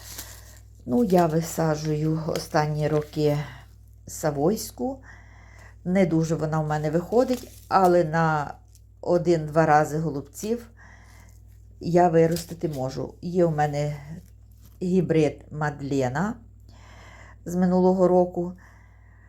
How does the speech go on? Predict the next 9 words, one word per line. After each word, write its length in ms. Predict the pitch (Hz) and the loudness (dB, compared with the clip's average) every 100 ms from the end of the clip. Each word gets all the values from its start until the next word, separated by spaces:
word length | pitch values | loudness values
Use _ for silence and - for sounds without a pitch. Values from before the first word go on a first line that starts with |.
| - - - - - - - - - - - - - | -20 -20 -20 -20 -20 -20 -20 -20 -20 -20 -20 -20 -10
Мене 280 | 185 208 214 | -4 0 -2
це 140 | - | 0
не 120 | 185 190 | -2 0
дуже 260 | 190 190 | 0 2
радує, 440 | 180 180 175 170 170 | 4 4 4 2 2
що, 380 | - 185 175 175 156 - - 175 - - - - - - - - - | -2 2 2 0 -10 -14 -16 -18 -20 -20 -20 -20 -20 -20 -20 -20 -20
е, 480 | - - 101 160 175 | -16 -4 2 4 2
вона 400 | 165 170 170 170 | 0 -2 0 2
в'яже 600 | 165 180 165 160 165 160 | 2 4 4 4 0 0